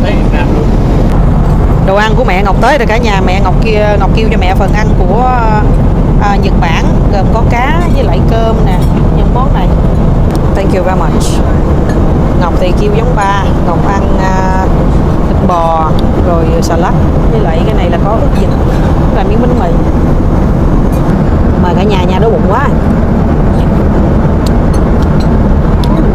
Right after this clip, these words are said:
Bò là cũng được đó chứ.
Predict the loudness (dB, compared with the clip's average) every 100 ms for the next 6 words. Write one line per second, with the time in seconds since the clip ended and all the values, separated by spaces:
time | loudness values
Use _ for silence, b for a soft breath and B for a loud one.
0 | 0 0 0 0 0 0 0 0 0 0
1 | 0 0 0 0 0 0 0 0 0 0
2 | 0 0 0 0 0 0 0 0 0 0
3 | 0 0 0 0 0 0 0 0 0 0
4 | 0 0 0 0 0 0